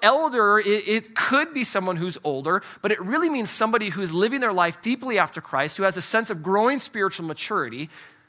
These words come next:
and is some form of an overseer. And so here at the Vineyard, I mean, we don't usually, like, walk around and pull you off to the side and kind of deem you now elder of Vineyard Church of the Rockies. I mean, this,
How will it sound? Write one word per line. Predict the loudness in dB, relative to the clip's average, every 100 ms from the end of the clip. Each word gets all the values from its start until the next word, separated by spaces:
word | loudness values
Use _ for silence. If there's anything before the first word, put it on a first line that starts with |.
| _ _ _ _ -2
and | 2 2 0
is | -2 -2
some | -2 0 2 2 0 -8
form | -16 -6 0 0 0 -2 -4 -2
of | -2 -2
an | -6
overseer. | -4 -4 -4 -4 -4 -6 -8 -10 -16 _ _ _ _ _ _ _ _ _ _ _ _ _ _ -6
And | -2
so | -2
here | 0 0
at | 0
the | 0
Vineyard, | -2 -4 -2 -4 -2 -4 -8 -20 -8 -2
I |
mean, | 0 2
we | 2
don't | 2 0 -2
usually, | -2 -2 0 2
like, | 2 0 0
walk | 2 2 2
around | 2 4 4 2 -4
and | -8 -6
pull | -2 2
you | 2
off | 2
to | -2
the | -6
side | -2 2 2 0
and | -4
kind | -6 -6
of | -6
deem | -8 -6
you | -6 -8 -6
now | 0 2 2 0
elder | -4 -4 -4 -6 -6
of | -10
Vineyard | -10 -10 -10
Church | -8 -8 -8
of |
the | -8
Rockies. | -6 -6 -10 -12
I | -6
mean, |
this, | -6